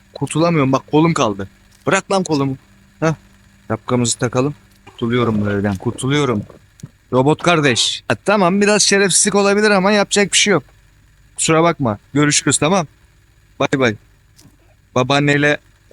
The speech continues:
sana başarılar. Hop şöyle çıktık şuraya. Şuradan da şuraya çıktık. Şöyle hop. Bak da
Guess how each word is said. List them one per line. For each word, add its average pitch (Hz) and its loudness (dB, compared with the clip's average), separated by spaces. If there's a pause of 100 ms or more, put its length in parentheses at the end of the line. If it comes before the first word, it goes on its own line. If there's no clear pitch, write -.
(120)
sana 147 0
başarılar. 139 0 (140)
Hop - -6
şöyle 143 0
çıktık - -6
şuraya. 143 -2 (1300)
Şuradan 143 -2
da 131 -2
şuraya 151 -4
çıktık. - -4 (920)
Şöyle 131 -2 (200)
hop. 202 -2 (920)
Bak 220 -6
da 170 -4